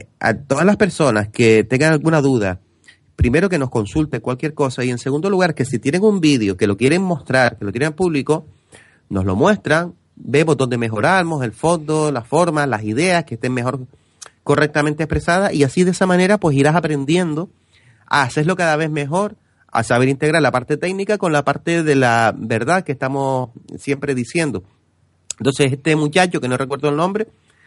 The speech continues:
dale los ánimos, hombre, si lo recuerdo en los comentarios, Paco, lo, lo pongo.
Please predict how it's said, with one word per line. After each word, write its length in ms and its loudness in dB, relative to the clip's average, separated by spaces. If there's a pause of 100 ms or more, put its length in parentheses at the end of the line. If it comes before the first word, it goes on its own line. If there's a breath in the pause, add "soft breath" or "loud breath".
(180 soft breath)
dale 320 2
los 160 2
ánimos, 400 0 (720)
hombre, 140 -4
si 100 0
lo 80 2
recuerdo 320 2
en 40 2
los 100 2
comentarios, 600 0
Paco, 380 -2
lo, 280 0
lo 140 -4
pongo. 400 -4